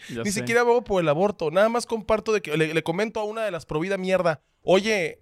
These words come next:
Speaker 2: no seas odiosa, porque está mal ser odiosa
Speaker 1: Claro.
Speaker 2: y estás, eh, promulgando el odio y están atacando a personas". Y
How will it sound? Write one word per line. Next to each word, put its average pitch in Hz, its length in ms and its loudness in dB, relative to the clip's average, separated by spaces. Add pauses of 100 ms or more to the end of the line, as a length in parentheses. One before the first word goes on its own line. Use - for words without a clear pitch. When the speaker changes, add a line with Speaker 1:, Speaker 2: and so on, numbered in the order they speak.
Speaker 2:
no 185 220 -2
seas 220 320 0
odiosa, 170 880 2
porque 143 240 -6
está 175 220 2
mal 190 440 4
ser 185 160 -4
odiosa 180 440 -2
Speaker 1:
Claro. 180 100 2
Speaker 2:
y 175 40 -2
estás, 165 300 -10
eh, 190 60 -4
promulgando 160 500 -4
el 208 80 0
odio 165 300 0 (240)
y 170 80 0
están 170 300 0
atacando 180 420 -2
a 170 40 -6
personas". 190 380 -2
Y 165 140 -6